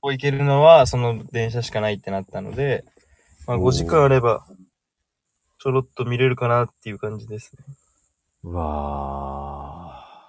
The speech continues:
Speaker 2: ー。なんだ。じゃあ次の収録、メルボルンなんだ。
Speaker 1: そうですね。次の収録、メルボルンです。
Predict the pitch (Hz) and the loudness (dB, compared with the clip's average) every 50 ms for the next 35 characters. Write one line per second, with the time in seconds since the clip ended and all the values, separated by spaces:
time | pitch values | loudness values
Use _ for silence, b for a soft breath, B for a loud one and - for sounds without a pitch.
0 | B B B B B _ 95 85 82 92 95 95 95 92 85 82 80 - - 92 | B B B B B _ -10 -10 -8 -8 -8 -6 -8 -8 -8 -10 -12 -12 -12 -14
1 | 90 - - - 113 107 143 151 147 120 101 - - 104 98 92 92 85 - - | -14 -14 -12 -12 -6 -4 -2 0 0 -2 -4 -6 -4 -2 -2 0 0 -2 -4 -6
2 | - 85 80 85 87 98 107 113 123 127 135 127 107 87 78 73 69 - 57 - | -8 -6 -4 -4 -4 -2 -2 -2 -2 -2 -2 -2 -4 -4 -6 -6 -8 -12 -14 -14
3 | - _ _ _ _ _ _ _ _ _ _ _ _ _ _ _ _ _ _ _ | -16 _ _ _ _ _ _ _ _ _ _ _ _ _ _ _ _ _ _ _
4 | _ _ _ _ _ _ _ _ _ _ _ _ _ _ _ _ _ - - - | _ _ _ _ _ _ _ _ _ _ _ _ _ _ _ _ _ -16 -16 -8
5 | - 175 165 139 127 - 120 117 - - 135 139 135 131 123 - - 120 113 113 | -4 -2 0 0 -2 -2 -6 -8 -8 -6 -4 -2 -2 -4 -4 -6 -10 -10 -10 -10
6 | 110 117 113 110 107 107 113 107 110 104 98 95 95 - - - - - - - | -10 -8 -8 -6 -6 -6 -6 -8 -8 -10 -10 -10 -12 -14 -18 -20 -20 -20 -20 -20
7 | _ _ | _ _